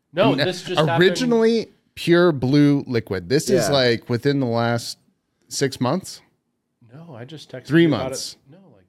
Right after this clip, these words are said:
Speaker 1: three weeks ago.
Speaker 2: Three
Speaker 1: Three
Speaker 2: weeks
Speaker 1: or four
Speaker 2: ago.
Speaker 1: weeks ago. I came
Speaker 2: Last
Speaker 1: here.
Speaker 2: month, this has grown.
Speaker 1: We don't know what it is. But
Speaker 3: Oh, wow.
Speaker 2: It looks like a perfect marshmallow.
Speaker 3: You know what? The aliens are fucking coming, guys, and this is what's gonna save us.
Speaker 2: This is it.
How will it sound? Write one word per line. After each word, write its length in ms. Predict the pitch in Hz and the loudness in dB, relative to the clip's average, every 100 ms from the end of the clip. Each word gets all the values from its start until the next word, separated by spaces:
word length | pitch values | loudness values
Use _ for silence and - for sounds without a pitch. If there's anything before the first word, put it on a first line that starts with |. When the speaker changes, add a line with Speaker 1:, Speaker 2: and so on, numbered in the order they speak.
| _ _ | _ _
Speaker 1:
three 140 | 143 135 | _ -14
weeks 300 | 120 - - | -14 -14 -20
ago. 140 | - - | -18 2
Speaker 2:
Three 160 | 147 | 4
Speaker 1:
Three 40 | 160 | 6
Speaker 2:
weeks 260 | 147 151 | 4 2
Speaker 1:
or 40 | 110 | -4
four 60 | 92 | -6
Speaker 2:
ago. 60 | |
Speaker 1:
weeks 180 | - - | -8 -12
ago. 100 | 120 | -10
I 40 | 113 | -2
came 80 | |
Speaker 2:
Last 280 | 120 151 147 | 0 2 0
Speaker 1:
here. 80 | 143 | 0
Speaker 2:
month, 380 | 127 131 87 - - _ _ | 2 2 0 -10 -20 _ _
this 280 | - 147 - | 2 2 2
has 240 | - 120 | -4 -4
grown. 380 | - 104 87 - - _ _ _ _ _ _ _ | -4 -6 -6 -12 -20 _ _ _ _ _ _ _
Speaker 1:
We 140 | 120 | -14
don't 120 | 117 | -12
know 120 | 107 101 | -12 -10
what 160 | 117 | -10
it 100 | 117 | -10
is. 320 | 117 98 90 _ _ _ _ _ _ _ | -14 -16 -20 _ _ _ _ _ _ _
But 180 | 101 92 104 | -20 -18 -14
Speaker 3:
Oh, 120 | 107 | -14
wow. 320 | 98 107 95 _ _ _ - | -14 -14 -18 _ _ _ -8
Speaker 2:
It 60 | 139 | 0
looks 220 | 180 - | 0 2
like 140 | 220 | 0
a 100 | 156 | 2
perfect 520 | 113 - 160 170 127 | -2 -2 0 0 -6
marshmallow. 640 | 117 113 120 - 92 - - _ _ 123 _ _ _ _ _ | -4 -4 -4 -6 -12 -12 -20 _ _ _ _ _ _ _ _
Speaker 3:
You 100 | - | -8
know 80 | 120 | -2
what? 100 | 127 | -2
The 180 | 104 - | -2 0
aliens 520 | 135 151 160 156 139 | 2 4 4 4 2
are 20 | |
fucking 380 | 127 147 135 123 | 0 0 0 -2
coming, 320 | 127 147 143 | -6 -4 -2
guys, 440 | 143 147 147 147 - | 2 4 4 2 -2
and 420 | 147 131 123 127 131 - | 0 0 0 -4 -8 -12
this 360 | 101 127 151 143 | -4 0 0 -2
is 120 | 123 | -2
what's 280 | 135 135 - | 0 0 0
gonna 260 | 131 127 | -2 0
save 320 | 120 - 117 104 | -2 0 0 0
us. 320 | 95 - - | -4 -6 -8
Speaker 2:
This 200 | 117 120 | -6 -4
is 160 | 120 120 | -2 0
it. 200 | 113 | -2